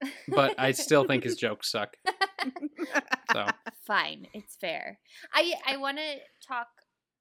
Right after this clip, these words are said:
Speaker 2: one more time about Aggie because I feel like a bi-, a big criticism I got with Coraline was,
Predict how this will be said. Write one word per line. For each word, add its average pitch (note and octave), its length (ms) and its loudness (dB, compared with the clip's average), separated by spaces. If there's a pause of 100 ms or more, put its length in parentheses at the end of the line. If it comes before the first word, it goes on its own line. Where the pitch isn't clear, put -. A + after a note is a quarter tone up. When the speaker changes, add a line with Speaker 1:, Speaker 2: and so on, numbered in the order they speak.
(560)
Speaker 2:
one C4+ 260 -4
more C4 240 -6
time G3 340 -8
about F#3 360 -6 (180)
Aggie G3 560 -6 (840)
because G#3+ 580 -6 (220)
I A3 100 -2
feel G#3+ 680 -6
like G3+ 380 -4 (960)
a A3 60 -6
bi-, G#3+ 260 -8
a A3 80 -4
big A3+ 460 -8 (380)
criticism A3 720 -10
I G3 200 -8
got G3+ 240 -8
with A3 240 -8
Coraline F#3 920 -6 (520)
was, G3 680 -4